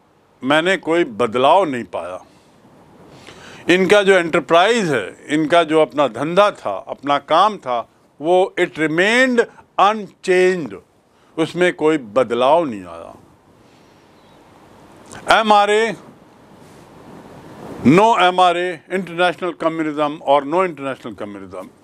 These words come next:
को-, इनसे कोई मतलब नहीं था इनके। एमआरए and no एमआरए, international communism or no international communism,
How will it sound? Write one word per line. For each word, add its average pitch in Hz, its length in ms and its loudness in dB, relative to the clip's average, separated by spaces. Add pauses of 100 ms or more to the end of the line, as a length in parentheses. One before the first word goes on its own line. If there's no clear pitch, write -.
को-, 170 80 0
इनसे 156 240 0
कोई 151 200 2
मतलब 117 500 -2
नहीं 92 100 -12
था 87 220 -16
इनके। 90 260 -18 (840)
एमआरए 196 600 2 (840)
and 170 480 0
no 240 180 2
एमआरए, 101 460 -4 (1400)
international 196 680 2
communism 202 500 2 (600)
or 180 140 4
no 214 300 -2
international 165 560 -8
communism, 101 440 -16